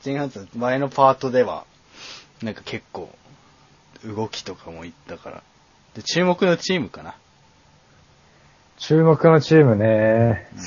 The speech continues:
Speaker 1: うん。
Speaker 2: まあ、東は、オーランドマジック。
Speaker 1: うん。オーランドマジック。
Speaker 2: <laughs> はもちろんのこと。
Speaker 1: うん。
Speaker 2: あとは、まあ、セルティックスがどう動いてくるかで全然違うだろうし。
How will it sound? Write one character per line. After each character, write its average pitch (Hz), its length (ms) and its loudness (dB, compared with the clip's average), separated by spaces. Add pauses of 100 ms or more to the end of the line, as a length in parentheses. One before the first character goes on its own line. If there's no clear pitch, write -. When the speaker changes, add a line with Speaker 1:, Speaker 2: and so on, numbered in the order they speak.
(800)
Speaker 1:
う 131 40 2
ん。 - 20 4
Speaker 2:
ま 165 260 12
あ、 127 60 10
東 151 400 8
は、 131 600 12
オ 117 140 10
ー 131 40 10
ラ 135 100 8
ン 127 40 0
ド 127 80 6
マ 123 120 6
ジ 117 80 2
ッ - 40 -2
ク。 90 420 -4
Speaker 1:
う 110 40 -10
ん。 - 220 -10
オ - 20 -14
ー - 460 6
ラ - 80 4
ン 107 40 0
ド 113 60 -2
マ 123 160 0
ジ 101 120 -10
ッ - 40 -16 (100)
ク。 - 180 -14
Speaker 2:
<laughs> 135 60 -4
は 131 100 12
も 127 160 6
ち - 180 6
ろ 117 120 8
ん 110 100 -2
の 101 100 0
こ 101 80 -6
と。 90 340 -6
Speaker 1:
う 107 40 -16
ん。 92 160 -20 (2250)
Speaker 2:
あ - 100 -4
と 165 180 6
は、 123 300 10 (1400)
ま 147 120 10
あ、 - 40 6
セ 156 100 12
ル 170 80 10
テ 185 100 10
ィ - 20 10
ッ - 40 6
ク - 80 -2
ス 139 120 10
が 120 140 12
ど 123 300 8
う 123 100 -2 (360)
動 139 180 10
い 135 60 8
て - 80 -4
く 110 100 2
る 117 100 4
か 110 120 8
で 98 80 6
全 117 240 4
然 120 160 4
違 - 160 6
う 120 140 12
だ 104 100 8
ろ 95 80 0
う - 20 2
し。 - 240 -8